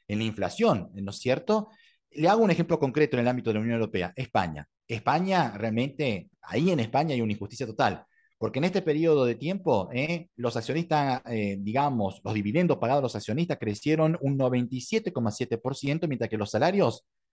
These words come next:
solamente del tres coma tres por ciento. Acá los gremios de Europa hablan de una estafa que esperan que se acabe pronto,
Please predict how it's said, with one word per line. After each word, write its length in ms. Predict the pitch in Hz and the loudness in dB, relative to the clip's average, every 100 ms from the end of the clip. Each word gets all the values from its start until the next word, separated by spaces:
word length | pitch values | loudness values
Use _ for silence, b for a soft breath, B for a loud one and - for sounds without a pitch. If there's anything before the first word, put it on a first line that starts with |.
| _ | _
solamente 460 | - 180 160 147 143 | -2 2 2 0 -2
del 160 | 123 120 | -4 -2
tres 180 | 123 | -2
coma 220 | 117 101 98 | 0 -2 0
tres 140 | 101 | -4
por 180 | 98 92 | -4 -6
ciento. 360 | 92 80 90 | -6 -6 -6
Acá 200 | 107 135 | -2 2
los 140 | 196 156 | 2 2
gremios 240 | 175 170 | 2 2
de 60 | 143 | 2
Europa 240 | 170 156 | 0 0
hablan 220 | 131 123 | -2 -4
de 60 | 117 | -4
una 140 | 123 | -2
estafa 360 | 110 147 165 160 | -2 0 0 -2
que 100 | - | -4
esperan 440 | - 123 131 156 - _ _ | -2 2 4 2 -2 _ _
que 100 | 123 | -4
se 80 | 117 | -2
acabe 320 | 139 139 127 | 2 2 0
pronto, 720 | - 147 123 110 160 190 - | 0 0 2 2 0 -2 -12